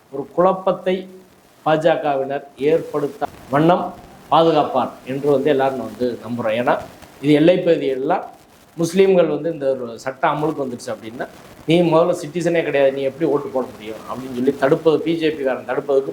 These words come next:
போலீஸ் வச்சு தடுப்பது, ராணுவத்தை வச்சு தடுப்பது, இந்த வேலையை வந்து செய்வாங்க. முஸ்லீம்களை ஓட்டு போட விடாம தடுப்பாங்க.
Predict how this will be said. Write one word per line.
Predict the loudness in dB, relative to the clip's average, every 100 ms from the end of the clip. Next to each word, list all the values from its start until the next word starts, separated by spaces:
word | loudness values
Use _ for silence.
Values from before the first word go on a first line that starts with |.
| 0
போலீஸ் | 0 2
வச்சு | -2 -4 -10
தடுப்பது, | -12 -4 -2 0
ராணுவத்தை | 2 2 0 -2 -6
வச்சு | -6
தடுப்பது, | -6 -4 -2 -2
இந்த | -2
வேலையை | 0 2 2
வந்து | -2 -10
செய்வாங்க. | -6 -6 -6 -8 -12 -20 -18 -2
முஸ்லீம்களை | 0 2 4 6 6 4
ஓட்டு | 4 2 2 0
போட | 0 0
விடாம | 0 -4 -6 -14
தடுப்பாங்க. | -16 -10 -10